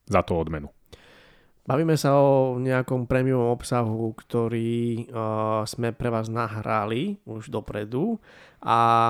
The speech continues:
Speaker 2: máme pre vás pripravené fakt, eh, si myslím, že dýchberúce časti.
Speaker 1: Keďže vás máme radi a vážime si, že nás počúvate, tak sme pre vás nahrali rozhovor s doktorkou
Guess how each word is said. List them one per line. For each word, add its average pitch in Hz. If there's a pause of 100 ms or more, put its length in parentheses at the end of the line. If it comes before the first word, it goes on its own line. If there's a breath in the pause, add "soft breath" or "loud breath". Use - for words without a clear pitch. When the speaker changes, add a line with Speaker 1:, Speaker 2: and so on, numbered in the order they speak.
Speaker 2:
máme 123
pre 123
vás 117
pripravené 117
fakt, -
eh, 110
si 120
myslím, 120
že 117
dýchberúce 117
časti. - (1040 loud breath)
Speaker 1:
Keďže 123
vás 117 (220)
máme 117
radi 139
a 113
vážime 104
si, 98
že 92
nás 90
počúvate, 120
tak 107
sme 117
pre 120
vás 104
nahrali 101
rozhovor 101
s 87
doktorkou 95